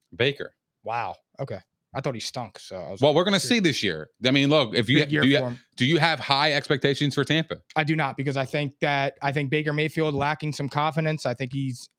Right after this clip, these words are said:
Speaker 2: he's coming off of a rough season that had some mixed in success. But for me, if that offense with Todd Bowles couldn't get it going with Tom Brady, how do you get it going with Baker Mayfield? I just think he's in a really tough situation. I don't know why he, I look, I know why he went there. He wanted to be a starter,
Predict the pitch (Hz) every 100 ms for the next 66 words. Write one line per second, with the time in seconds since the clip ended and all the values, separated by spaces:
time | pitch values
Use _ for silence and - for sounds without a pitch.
0 | _ _ - 147 143 131 - 160 156 151
1 | 147 143 127 117 131 160 170 - 180 170
2 | 175 160 135 131 143 139 131 _ - 131
3 | 123 156 - 160 151 151 - 147 165 -
4 | _ _ _ - 160 - _ _ - 165
5 | 156 180 196 - _ - 151 143 175 170
6 | 180 190 185 156 147 160 156 160 170 170
7 | 175 165 156 147 156 156 147 - 151 147
8 | 147 156 165 - _ - 156 156 170 151
9 | 151 143 147 135 127 135 127 117 110 -
10 | 92 - - 160 160 180 156 165 156 139
11 | 143 160 156 165 147 156 147 139 151 156
12 | 151 147 135 143 131 135 139 139 143 _
13 | _ - 175 147 139 180 170 165 156 143
14 | 151 170 156 139 143 139 127 - 135 147
15 | 160